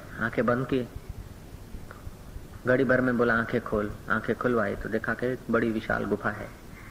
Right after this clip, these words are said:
धुआं जल रहा है। आटा में नमक मिर्ची डाल के उसके गोल लड्डू बनाए जाते हैं और फिर सेकने को रखते हैं, उसे बाट, बाट भी कहते हैं, ठेठा भी कहते हैं। बाटी भी कहते हैं, ठेठा भी कहते हैं।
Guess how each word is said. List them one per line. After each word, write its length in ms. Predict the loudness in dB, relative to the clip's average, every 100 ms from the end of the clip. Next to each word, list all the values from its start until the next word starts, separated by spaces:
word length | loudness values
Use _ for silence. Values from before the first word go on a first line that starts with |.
| -14 -14 -14 -14 -14 -14 -14 -14 -14 -16 -16 -16 -16 -8 -2
धुआं 320 | 2 4 4
जल 140 | 4 4
रहा 220 | 4 2
है। 160 | -4 -8 -12 -14 -14 -14 -12 -12 -14 -14 0
आटा 340 | 4 6 6 4
में 300 | 4 2 -2 -8 0
नमक 280 | 2 2 2
मिर्ची 260 | 0 2 2
डाल 220 | 4 2
के 140 | 4 4
उसके 240 | 4 2
गोल 260 | 6 6 6
लड्डू 280 | 4 4
बनाए 260 | 4 4 2
जाते 240 | 0 -2
हैं 160 | -6 -8 -12 -16 -16 -12 -6
और 60 | 2
फिर 100 | 0
सेकने 500 | 2 2 2 4 4
को 100 | 4
रखते 240 | 4 4
हैं, 60 | 2
उसे 160 | 4 2 0 -6 -10 -12 -14 -14 -14 -4
बाट, 420 | 2 2 2 2
बाट 180 | 2 4
भी 160 | 4 6
कहते 300 | 6 6 4
हैं, 200 | 2 2
ठेठा 340 | 2 4 6
भी 100 | 6
कहते 300 | 6 2 0
हैं। 160 | -4 -8 -14 -14 -16 -10 -8 -8 -12 -16 -14 -2
बाटी 280 | 0 2 4
भी 120 | 6
कहते 240 | 6 6 4
हैं, 100 | 4
ठेठा 280 | 2 4 4
भी 120 | 4
कहते 260 | 4 2
हैं। 120 | 0